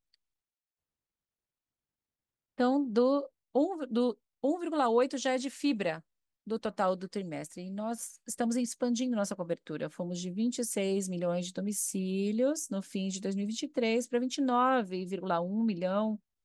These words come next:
milhões de domicílios no fim de dois mil e vinte e quatro. Quando você gasta bastante e com-, e começa a expandir pra novas cidades, novos bairros, temos um ponto de entrada de clientes num ponto mais baixo, pra conseguirmos migrá-los depois pra velocidades mais altas,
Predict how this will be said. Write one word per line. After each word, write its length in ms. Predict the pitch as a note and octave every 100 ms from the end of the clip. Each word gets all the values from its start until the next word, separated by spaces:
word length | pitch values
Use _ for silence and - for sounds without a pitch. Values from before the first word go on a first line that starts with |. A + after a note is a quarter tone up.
| -
milhões 400 | F3+ G#3+ B3 G#3
de 440 | F3 F#3 F3 D#3+
domicílios 500 | F3+ F3 F3+ G3 F#3
no 200 | F#3 F3+
fim 120 | G3
de 120 | F#3 F3+
dois 140 | F3
mil 280 | F3 E3 A3 -
e 60 | F3+
vinte 120 | F3+
e 40 |
quatro. 240 | - - - _ _ _ - - -
Quando 180 | C4 C4+
você 200 | C4 G#3+
gasta 280 | F#3 F#3
bastante 720 | F#3+ E3+ - G3 G3+ A3 A#3+ - _ _ _ _
e 100 | F#3+
com-, 260 | - F3 - _ -
e 140 | F#3+
começa 480 | F#3+ F#3+ F3 F3 F3+
a 40 | E3+
expandir 400 | - F3 E3+ F#3
pra 120 | E3+
novas 220 | E3+ E3
cidades, 640 | - F3 F3 F3 F3+ -
novos 260 | F3 E3 F3
bairros, 420 | F3 G3+ A3 - - _ _ _
temos 220 | - B3+ C4+
um 100 | B3+
ponto 280 | B3+ B3+
de 100 | A#3
entrada 440 | A#3 A3+ G3 F#3+ G3
de 120 | G3
clientes 440 | - A3 G#3 A3+
num 100 | A#3+
ponto 240 | A3+ A#3+ A#3+
mais 200 | B3+ A#3+
baixo, 540 | G#3 F#3+ G3+ - D3 - _ _ _ _ _ _ _ -
pra 160 | F3+
conseguirmos 600 | F3+ F#3+ F#3+ G3 G3 G3
migrá-los 640 | G3 G3+ G3 F#3+ F3 F3 E3+
depois 440 | F3+ F3 E3+ E3+
pra 420 | - F3+ E3+ E3
velocidades 480 | E3+ D#3+ - E3 E3+
mais 240 | E3 D#3
altas, 580 | F#3 A3 A#3 A#3 A3+ G#3+